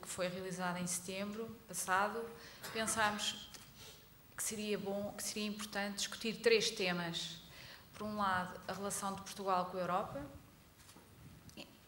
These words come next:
É natural e é sempre assim que a forma como os portugueses olham para a Europa é filtrado e mediado pela,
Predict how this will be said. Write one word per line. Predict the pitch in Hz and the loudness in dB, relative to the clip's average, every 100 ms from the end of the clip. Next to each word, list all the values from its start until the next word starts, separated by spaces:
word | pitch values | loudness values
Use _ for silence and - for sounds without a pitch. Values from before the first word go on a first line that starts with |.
| - - - - - - - | -20 -20 -20 -20 -18 -10 0
É | 196 | 2
natural | 202 196 190 190 196 196 185 175 | 2 -2 0 6 10 10 10 6
e | 190 190 | 4 4
é | |
sempre | 185 196 185 190 | 4 2 -2 -2
assim | 185 - 202 185 180 | 0 0 -2 -4 -4
que | 214 190 180 | -2 0 0
a | 190 | -2
forma | 190 196 196 | -2 -2 -2
como | 196 202 196 | -2 -4 -4
os | - | -6
portugueses | - - 202 196 185 | -8 -6 -2 -2 -2
olham | 196 190 190 | -2 -2 -4
para | 185 190 | -4 -2
a | 190 | 0
Europa | 185 190 185 185 170 180 - - - - - - - | 2 0 0 -4 -8 -10 -14 -14 -14 -16 -18 -18 -6
é | 190 190 185 | -2 0 0
filtrado | - 233 208 - 208 202 196 180 180 | -4 -4 -4 -4 -2 2 4 4 2
e | 185 | 0
mediado | 208 220 202 196 202 196 185 170 170 160 - - | 0 0 0 2 6 8 8 4 -2 -6 -4 4
pela, | 196 180 175 165 - | 6 6 4 4 2